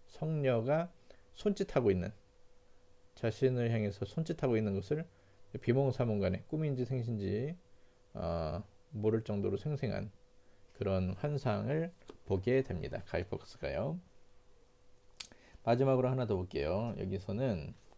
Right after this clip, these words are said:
음, 어, 이 여자가 비비아나입니다. 비비아나 이제 가이 포크스한테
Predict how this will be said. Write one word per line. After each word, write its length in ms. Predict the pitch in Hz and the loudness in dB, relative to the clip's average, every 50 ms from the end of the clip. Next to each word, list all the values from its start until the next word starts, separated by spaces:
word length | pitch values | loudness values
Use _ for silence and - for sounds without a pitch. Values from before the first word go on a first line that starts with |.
| - - | -14 -10
음, 420 | 104 90 87 85 85 85 87 92 92 - - - - - - - - - - - - - - - - - - _ - - - _ - | -8 -8 -6 -6 -6 -6 -6 -6 -8 -10 -16 -20 -20 -20 -20 -20 -20 -20 -20 -20 -20 -20 -20 -20 -20 -20 -20 _ -20 -20 -20 _ -4
어, 320 | 82 82 76 71 76 78 - - - | -2 0 0 0 -2 -4 -6 -10 -4
이 260 | - 143 151 143 135 117 | 0 4 6 8 8 8
여자가 680 | 113 110 117 127 120 113 110 127 143 160 160 151 - - | 8 8 8 6 6 6 6 6 6 6 6 4 4 2
비비아나입니다. 880 | - 113 110 120 117 107 98 95 92 90 82 85 - 92 90 92 92 - | 2 2 6 6 6 6 6 4 0 -2 0 2 2 2 2 0 -4 -6
비비아나 460 | - 113 110 117 113 110 107 104 95 | -6 -2 0 2 2 2 2 2 0
이제 180 | 95 92 - - | 0 -2 -4 -4
가이 280 | - - - 117 127 - | -2 2 2 2 2 2
포크스한테 920 | - 123 104 - 117 104 - - 117 110 101 95 92 - - 139 147 156 | 0 -2 0 -2 -4 -6 -2 0 2 2 2 2 0 -2 -2 -2 -2 -2